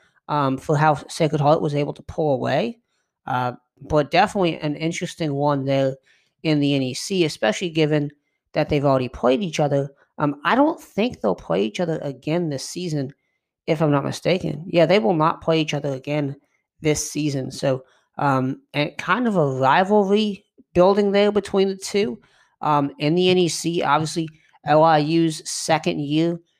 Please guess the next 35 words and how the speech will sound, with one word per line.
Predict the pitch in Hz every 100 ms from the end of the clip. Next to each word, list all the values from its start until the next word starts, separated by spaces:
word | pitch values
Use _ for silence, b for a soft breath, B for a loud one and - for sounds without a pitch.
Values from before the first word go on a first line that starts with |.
| b
in | 156 151
the | 160 160
N | 160
E | 151
C. | - 165 170 170 _ _ -
Uh, | 156 - 165
they | 175
did | 196 285 277
play | - 196 196
last | 151 139 156 - -
year | 139
because | 135 147 160 143
they | 151 143
played | - - 160 160 156 b b b -
a | 135
non-conference | 135 151 175 180 - 156 143 151 135 -
game | 151 139 135
against | 131 139 139 139
each | - 143
other, | 139 - - _ _ _ _ -
um, | 131 123 117 - _ _ _ _ _ _ - -
in | 160 135
twenty | 135 165 147
twenty. | 131 - 160 143 131 131 b b b b
Um, | - 127 120
so, | - - - b b -
'cause | 151
I | 160 - 143
think | - 185
that | 175 165
was | 151
the | 147
only, | 143 151 160
like, | 147 131 -
conference, | - 147 - 160 131